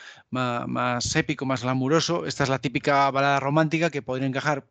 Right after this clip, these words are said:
con cualquier película, no la asocias a Bond, no, no tiene el estípico, el, el estilo típico de la saga. Y, y aunque no tenga el estilo Bond, pues igual prefiero, pues eso, un, un Duran Duran o,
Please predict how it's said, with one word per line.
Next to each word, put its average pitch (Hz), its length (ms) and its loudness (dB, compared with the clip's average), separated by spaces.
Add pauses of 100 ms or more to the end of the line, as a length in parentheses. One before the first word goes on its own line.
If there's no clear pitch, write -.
(160)
con 131 180 -6
cualquier 135 360 -4
película, 151 580 -2
no 143 300 0
la 135 80 4
asocias 139 380 -2
a 131 80 2
Bond, 175 320 2
no, 143 480 -2 (340)
no 139 140 -4
tiene 139 160 2
el 131 80 2
estípico, 135 680 -2
el, 131 260 -2
el 131 140 -4
estilo 135 440 0
típico 135 280 -2
de 131 80 4
la 131 80 4
saga. 165 340 2 (500)
Y, 131 600 0
y 123 160 0
aunque 123 360 0
no 139 160 4
tenga 147 180 6
el 143 40 6
estilo 147 340 0
Bond, 170 220 6
pues 156 180 -2
igual 135 200 -2
prefiero, 147 400 2
pues 131 140 -4
eso, 123 260 -4
un, 135 400 0
un 139 160 2
Duran 131 260 2
Duran 165 420 6
o, 139 320 0